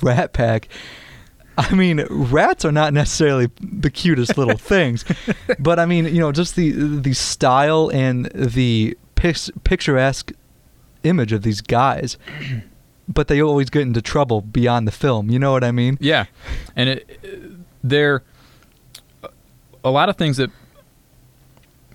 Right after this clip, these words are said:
Speaker 2: people don't really understand, that they, these guys, they weren't necessarily just singers and,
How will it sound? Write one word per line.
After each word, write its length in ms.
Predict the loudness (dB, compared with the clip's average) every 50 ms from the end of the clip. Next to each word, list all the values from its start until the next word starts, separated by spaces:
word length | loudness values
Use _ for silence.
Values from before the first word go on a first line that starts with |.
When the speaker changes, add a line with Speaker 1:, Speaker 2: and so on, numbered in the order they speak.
| -4
Speaker 2:
people 220 | -2 -2 0 0 0
don't 200 | 0 0 0 2
really 260 | 2 2 2 2 2
understand, 580 | 0 0 -2 -2 -2 -2 -2 0 2 2 2
that 120 | 0 0 -2
they, 800 | -6 -10 -12 -10 -10 -8 -8 -8 -4 -2 0 0 0 0 -2 -4
these 240 | -2 -2 -2 -2 0
guys, 340 | 0 0 2 2 0 0 0
they 100 | 0 0
weren't 200 | 0 0 0 0
necessarily 560 | 0 -2 -4 -6 -4 -2 0 0 0 0 -2
just 460 | -2 -2 0 0 0 -2 -4 -10 -16 -20 _ _ _ _ _ _ _ _ -20 -20 _ -10
singers 640 | -6 -2 0 0 0 0 0 -2 -2 -4 -6 -10 -12 -10 _
and, 260 | -4 -2 -2 -2 -4